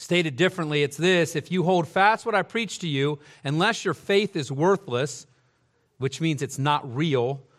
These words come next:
or unless you believe without effect. Here is a truth: you can never lose real salvation, because true faith is not us holding tightly to him, but instead Christ holding us fast.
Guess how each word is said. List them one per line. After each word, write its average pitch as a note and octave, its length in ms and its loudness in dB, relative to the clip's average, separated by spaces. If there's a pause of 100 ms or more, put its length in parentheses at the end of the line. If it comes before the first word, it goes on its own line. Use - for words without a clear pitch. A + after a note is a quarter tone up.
(340)
or E3+ 160 4
unless E3 400 0
you F3+ 40 -4
believe D3+ 460 0
without C3+ 300 0
effect. - 580 -4 (1160)
Here A3+ 120 4
is G#3 120 0
a F3 40 0
truth: E3+ 520 2
you D#3 80 -4
can D#3+ 160 -2
never F3 260 0
lose D#3+ 560 0
real D#3 300 2
salvation, C3 840 -2 (520)
because C#3+ 320 -2
true A3 320 -2
faith E3 560 0 (260)
is D3 240 -2
not E3+ 320 4
us F#3 260 4
holding D3+ 680 2
tightly D#3+ 480 -2
to C3 280 -8
him, B2+ 440 -4 (500)
but C#3 140 0
instead D3 420 -2
Christ C#3+ 380 -2
holding A#2 520 -6 (360)
us C#3 260 -2
fast. - 540 -10